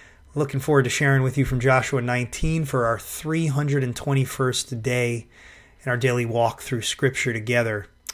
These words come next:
Three, two, one. Um, well,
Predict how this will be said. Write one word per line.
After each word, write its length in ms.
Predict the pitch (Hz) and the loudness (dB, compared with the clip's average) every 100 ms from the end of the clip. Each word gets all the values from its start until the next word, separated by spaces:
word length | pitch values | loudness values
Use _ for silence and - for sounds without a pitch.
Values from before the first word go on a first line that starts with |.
| - - - - - - _ _ | -14 -18 -18 -20 -20 -20 _ _
Three, 160 | - 160 | 0 2
two, 180 | 139 170 | 4 4
one. 380 | 165 180 120 101 - - - - - | 4 4 2 -2 -6 -6 -6 -10 -14
Um, 360 | - 110 107 107 - - - - - - - | -12 -8 -8 -10 -12 -14 -14 -14 -14 -14 -4
well, 340 | 147 135 - | 0 0 -2